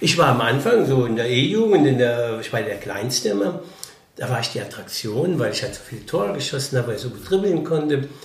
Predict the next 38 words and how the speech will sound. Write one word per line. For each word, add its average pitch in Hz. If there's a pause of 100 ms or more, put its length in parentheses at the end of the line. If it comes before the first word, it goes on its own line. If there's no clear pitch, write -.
(800)
Und, 113
äh, 107 (800)
ja, 135
und 101
dann 104
ist -
das -
natürlich, 113
äh, 110 (540)
weil 123
ich -
so -
klein 117
war 123
und 110
nie 123
höher 151
gespielt 135
habe, 123
wurde 131
das 120
immer 123
schwieriger. 214
Aber 80
ich -
hab -
da 190
nie, 240 (200)
klar, -
irgendwann 180
war 160
das 135
so 131
ein 127
bisschen 127
verschwommen 190 (480)
oder, 131
oder, 123